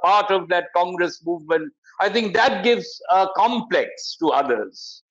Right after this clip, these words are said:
And that is why this question keeps rising. You see, Subhash Chandra Bose has written very clearly in his Indian struggle that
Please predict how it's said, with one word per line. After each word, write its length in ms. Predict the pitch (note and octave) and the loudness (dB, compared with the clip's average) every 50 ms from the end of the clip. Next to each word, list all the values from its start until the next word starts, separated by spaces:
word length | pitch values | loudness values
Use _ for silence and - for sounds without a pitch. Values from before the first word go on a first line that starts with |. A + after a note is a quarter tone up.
| _ _ _ _ _ _ _ _ _ _ _ _ - | _ _ _ _ _ _ _ _ _ _ _ _ -4
And 160 | - D3+ E3+ | -4 -2 0
that 200 | F3+ F#3+ F#3+ F#3+ | 2 0 2 2
is 160 | A3 A3 F3+ F3+ | 0 0 2 2
why 420 | G3+ G3+ G3+ G3 G3 F#3+ F3+ - - - | 4 4 4 4 2 0 -2 -4 -6 -4
this 240 | D3+ E3 D3+ - | -4 -4 -4 -4
question 640 | - - G3 G3 G3 - - - G3 F#3 F#3+ F3 D3+ _ _ _ | -2 -2 -2 -2 -2 -6 -6 -6 -6 -6 -6 -10 -12 _ _ _
keeps 340 | - D#3+ D#3+ D#3+ - - - | 0 0 0 0 -4 -8 -2
rising. 560 | E3 D#3 E3 E3+ E3 D3 E3 E3 D#3+ D#3+ D#3+ _ _ _ _ _ _ _ - | 0 2 2 2 2 2 0 0 -2 -4 -10 _ _ _ _ _ _ _ -2
You 80 | G#3 A3+ | 0 0
see, 420 | - C4+ C#4 C#4 B3+ - - - - - - | 2 2 2 2 2 0 -4 -10 -8 -4 0
Subhash 380 | G#3+ G#3+ A#3+ C4+ C#4 C4 C4+ | 2 4 4 4 4 4 2
Chandra 320 | - B3+ B3 A#3+ A3+ A3+ G3 | 0 0 0 2 2 2 2
Bose 560 | F3 G#3+ A3+ A3 F#3+ C#3+ - - - - _ _ _ _ _ _ _ _ _ _ - | 4 4 4 2 2 -2 -6 -12 -14 -18 _ _ _ _ _ _ _ _ _ _ 0
has 300 | F3 G3 G#3 F3 D3+ E3 | 2 2 2 2 0 2
written 400 | F#3 A#3 A#3 B3 C4 C4+ B3 A3+ | 2 2 2 2 2 0 2 2
very 320 | F#3+ G#3 A3 A3 A3 G#3+ A3 | 2 2 2 2 0 0 0
clearly 540 | - G3 A3+ A#3+ A#3+ A3 F#3+ D#3+ C3+ A#2+ - - | 0 2 4 4 4 2 0 0 -4 -4 -6 -4
in 140 | D3 F3 F3+ | -4 -2 0
his 220 | F3+ F3 E3 D3 - | 0 0 -2 -2 -2
Indian 420 | - G#3+ A3+ A3 G3 F#3+ F3+ F3 D#3 | -4 -4 -2 0 0 0 0 0 -4
struggle 560 | - - - E3+ E3 E3 C#3+ C3 A#2 A2+ - _ _ _ _ _ _ _ _ _ _ _ _ _ _ - | -8 -6 -2 -2 0 0 0 -2 -4 -4 -6 _ _ _ _ _ _ _ _ _ _ _ _ _ _ -2
that 340 | C#3 F3 F#3+ F#3+ F#3+ - | 0 2 2 2 0 -2